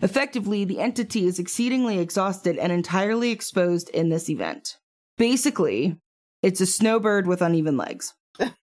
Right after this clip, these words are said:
Speaker 2: don't know how you read that. I was tripping myself up trying to read it.
Speaker 1: <laughs> So, it talks about it being a frostbitten, feathered fowl. So, it's a cold bird.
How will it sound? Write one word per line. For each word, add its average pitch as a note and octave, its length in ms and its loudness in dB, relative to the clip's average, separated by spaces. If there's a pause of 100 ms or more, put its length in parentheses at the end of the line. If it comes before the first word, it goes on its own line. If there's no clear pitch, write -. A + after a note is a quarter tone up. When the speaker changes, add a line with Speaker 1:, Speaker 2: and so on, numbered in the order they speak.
Speaker 2:
don't D#4 180 -2
know B3+ 80 0
how G3 100 -2
you F3+ 160 0
read D#3 200 0
that. C3 260 -2
I G3+ 300 0
was G3+ 200 0
tripping F3+ 260 -4
myself E3 380 -2
up D3+ 140 0
trying D#3 280 -4
to D3+ 120 -2
read D3 180 0
it. - 140 -2 (160)
Speaker 1:
<laughs> - 240 -4 (1700)
So, C#4+ 540 0 (360)
it D4 240 0
talks C#4+ 380 -2
about B3+ 380 0
it C4 180 -2
being G#3+ 720 0
a G3 80 0
frostbitten, G3+ 1080 0
feathered F#3+ 460 0
fowl. C#3+ 640 -2 (120)
So, E3 480 0 (480)
it's E3+ 160 0
a E3 60 2
cold F#3 440 2
bird. D3 480 0